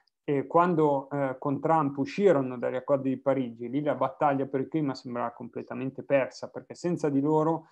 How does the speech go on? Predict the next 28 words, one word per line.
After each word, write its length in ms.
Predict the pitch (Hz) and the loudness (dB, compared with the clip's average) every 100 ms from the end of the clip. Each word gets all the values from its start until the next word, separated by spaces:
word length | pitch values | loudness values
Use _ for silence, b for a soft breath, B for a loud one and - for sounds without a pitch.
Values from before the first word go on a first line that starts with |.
| b | b
è 80 | - | -4
impossibile 840 | 147 143 147 147 - 170 151 139 135 | 0 0 0 -4 -2 0 4 2 2
cambiare 440 | 127 135 123 120 | -4 -4 -2 -2
rotta, 360 | 117 110 - 113 | -4 -8 -12 -10
perché 260 | - 135 | -4 2
loro 360 | 156 190 208 208 | 4 4 4 2
sono 220 | - 135 | -2 -2
i 40 | 135 | 0
grandi 300 | 143 135 131 | 0 -2 -4
emettitori. 540 | 123 - 117 110 107 _ _ | -6 -12 -16 -14 -16 _ _
Ora, 360 | 180 165 127 - - | 2 4 4 -2 -4
la 160 | 143 | -4
Cina 440 | 139 - 175 123 107 _ _ _ | -2 -2 -2 -2 -6 _ _ _
è, 280 | - 139 139 - | -4 -2 -4 -8
è 180 | - 139 | -4 -4
principalmente 800 | 139 147 139 139 143 160 175 - | -2 -4 -4 -2 0 2 2 0
la 80 | 127 | 0
grande 300 | 135 143 139 | 0 0 0
emettitrice, 880 | 135 139 202 185 139 135 160 156 _ _ _ _ _ _ _ _ 156 | -2 -2 -4 -2 -2 -2 -4 -6 _ _ _ _ _ _ _ _ 0
ma 120 | 180 | 2
è 80 | 170 | 2
anche 300 | 175 180 156 | 2 0 2
grande 380 | 170 190 180 | 4 4 2
produttrice 1040 | - 165 165 180 - 143 139 147 139 - _ _ | 0 0 2 0 0 0 0 -2 -6 -10 _ _
di, 360 | 139 143 135 - | -4 -4 -4 -4
eh, 180 | 139 131 | -4 -2
di 180 | 139 | -4
prodotti 800 | 139 160 175 143 139 139 156 147 | 0 2 4 4 0 0 -4 -4